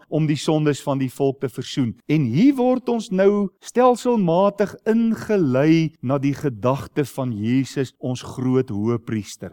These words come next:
wat ons vir 'n paar weke by gaan stil staan. Né? Hi-, hier is die voorstelling van hom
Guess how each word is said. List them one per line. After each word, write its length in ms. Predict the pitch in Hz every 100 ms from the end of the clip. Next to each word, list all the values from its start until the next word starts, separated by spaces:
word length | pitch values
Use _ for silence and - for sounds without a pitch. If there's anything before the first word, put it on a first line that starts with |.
| -
wat 280 | 92 120 120
ons 460 | 127 123 120 - -
vir 200 | - 127
'n 120 | 113
paar 320 | - 131 123 110
weke 380 | 104 113 117
by 180 | 104 107
gaan 220 | 101 107
stil 320 | 104 - 104 98
staan. 320 | - 90 85 _ _
Né? 280 | - 127 214
Hi-, 220 | - 113 -
hier 220 | 131 202
is 80 | 202
die 160 | 175 170
voorstelling 680 | 196 196 - - 156 143 135
van 200 | 147 120
hom 240 | 110 147